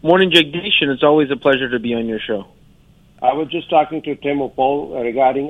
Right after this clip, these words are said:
Speaker 2: how did you all three from different, different, uh, government levels came together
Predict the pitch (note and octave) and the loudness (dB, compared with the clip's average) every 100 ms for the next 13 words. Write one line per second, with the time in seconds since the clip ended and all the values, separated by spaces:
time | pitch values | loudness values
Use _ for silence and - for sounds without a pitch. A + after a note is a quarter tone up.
0 | B2 C#3+ D3+ D#3 B2+ C3 - - D3+ C#3+ | -2 2 4 2 -4 -12 -10 -10 -8 -8
1 | C3 D3 - C#3 D3 D3+ - D3+ C#3 C3 | -10 -14 -2 2 2 -2 -8 -6 -6 -8
2 | - C3+ A#2 C#3 - C#3 C3+ - C#3 - | -6 -6 -6 -12 -8 -8 -8 -8 -10 -10
3 | - B2+ B2 B2 C#3 A2+ C3 C3+ - C#3 | -6 -4 -4 -6 -10 -4 -2 -4 -4 -2
4 | C3+ C3+ - D3 C3 - B2+ C3+ C#3 C#3 | -2 -4 -8 -6 -6 -6 -2 0 2 0